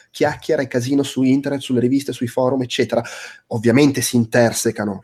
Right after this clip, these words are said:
i due gruppi, ma secondo me non si intersecano poi così tanto e il gruppo di quelli che comprano gli Atari Flashback e che se ne sbattono la minchia di ste robe e che non fanno par-, non fanno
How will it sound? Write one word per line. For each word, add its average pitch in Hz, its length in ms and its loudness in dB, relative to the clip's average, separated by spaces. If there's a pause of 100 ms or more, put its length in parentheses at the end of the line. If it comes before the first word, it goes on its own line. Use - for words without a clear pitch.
i 127 60 -2
due 117 160 2
gruppi, 113 520 -2
ma 127 140 0
secondo 175 380 0
me 120 160 -4
non 120 160 -2
si 143 100 -6
intersecano 123 640 -4
poi 131 140 -6
così 120 220 -6
tanto 107 500 -6 (580)
e 190 460 4 (380)
il 131 180 -6
gruppo 147 440 4
di 117 100 2
quelli 123 360 4
che 113 120 -8
comprano 117 640 -2 (180)
gli 120 140 -6
Atari 143 260 -2
Flashback 123 720 -4
e 120 140 -12
che - 140 -10
se - 220 -8
ne 117 120 -2
sbattono 127 560 -6
la 113 80 -4
minchia 120 340 -4
di 117 80 -4
ste 113 180 -10
robe 117 440 0
e 120 120 -16
che - 180 -2
non 127 200 2
fanno 131 380 -4
par-, 135 340 -2
non 120 140 -4
fanno 131 480 -6